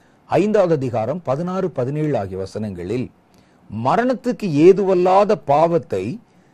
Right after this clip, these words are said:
தன் சகோதரன் செய்ய ஒருவன் கண்டால்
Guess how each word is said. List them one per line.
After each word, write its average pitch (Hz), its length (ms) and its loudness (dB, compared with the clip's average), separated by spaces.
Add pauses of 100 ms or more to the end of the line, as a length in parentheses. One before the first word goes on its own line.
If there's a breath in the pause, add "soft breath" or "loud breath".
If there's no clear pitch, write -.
(120)
தன் 165 200 6
சகோதரன் 220 600 4
செய்ய 175 400 0
ஒருவன் 143 440 0
கண்டால் 117 640 -2